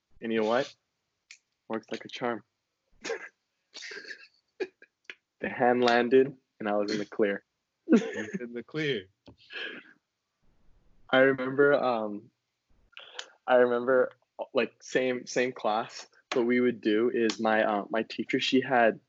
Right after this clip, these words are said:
Speaker 1: she, like, bejeweled her toenails or something. Like, she had, like, little, little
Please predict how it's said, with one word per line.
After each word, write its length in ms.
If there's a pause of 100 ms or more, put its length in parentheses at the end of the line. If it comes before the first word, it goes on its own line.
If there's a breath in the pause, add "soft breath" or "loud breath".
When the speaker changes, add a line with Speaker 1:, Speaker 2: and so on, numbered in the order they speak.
Speaker 1:
she, 160
like, 180 (180)
bejeweled 500
her 120
toenails 640
or 100
something. 500 (800 loud breath)
Like, 120
she 140
had, 140
like, 180
little, 500 (880)
little 580